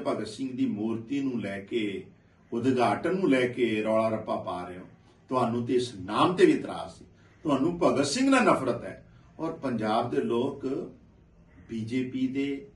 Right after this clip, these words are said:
ਜਿਹੜੇ ਅਸਲੀ ਚਿਹਰਾ ਹੈ, ਐਂਟੀ ਪੰਜਾਬ, ਐਂਟੀ ਭਗਤ ਸਿੰਘ, ਉਹਨੂੰ ਚੰਗੀ ਤਰ੍ਹਾਂ ਜਾਣਦੇ। ਤੁਹਾਡੇ ਡਰਾਮਿਆਂ ਦਾ ਪੰਜਾਬ ਦੇ ਲੋਕਾਂ ਤੇ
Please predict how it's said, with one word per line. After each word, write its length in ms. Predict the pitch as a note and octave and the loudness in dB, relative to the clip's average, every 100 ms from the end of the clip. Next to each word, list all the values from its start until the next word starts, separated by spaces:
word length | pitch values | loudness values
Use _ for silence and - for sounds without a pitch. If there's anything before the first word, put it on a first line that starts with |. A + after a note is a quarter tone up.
| - - - | -20 -20 -20
ਜਿਹੜੇ 760 | G2+ C#3+ E3+ D#3 A#2+ C3 D#3 - C#3 | -2 2 4 4 4 4 2 -2 -4
ਅਸਲੀ 340 | C#3 G#3 G3+ | -2 -2 -2
ਚਿਹਰਾ 340 | F#3 C3+ B2 - | 0 4 4 2
ਹੈ, 140 | - | -2
ਐਂਟੀ 360 | C3+ D3+ - F3+ - | 0 0 0 -6 -4
ਪੰਜਾਬ, 560 | C3+ A#2 A2 A2+ A#2 - | -4 -2 0 2 0 0
ਐਂਟੀ 380 | D3+ F3 F3 F#3 D#3 | -2 -2 0 -2 0
ਭਗਤ 240 | A#2 G#2 | -2 -4
ਸਿੰਘ, 220 | - A2+ - - - - - | -8 -12 -12 -18 -20 -20 -10
ਉਹਨੂੰ 180 | D#3 D3+ | -6 -4
ਚੰਗੀ 300 | D3 B2+ D3+ | -2 0 0
ਤਰ੍ਹਾਂ 220 | D#3 B2+ | 0 -2
ਜਾਣਦੇ। 320 | G#2+ G2+ D#3 | -2 -4 -4
ਤੁਹਾਡੇ 300 | F3+ - A#2 | 0 0 2
ਡਰਾਮਿਆਂ 420 | A#2 A2+ G#2 A2 A2+ | -2 -2 -4 -4 -4
ਦਾ 80 | |
ਪੰਜਾਬ 400 | A#2 A2 F#2+ F#2+ | -6 -6 -6 -6
ਦੇ 60 | G#2 | -6
ਲੋਕਾਂ 320 | G2 F#2 G2+ | -10 -12 -12
ਤੇ 160 | G2 | -4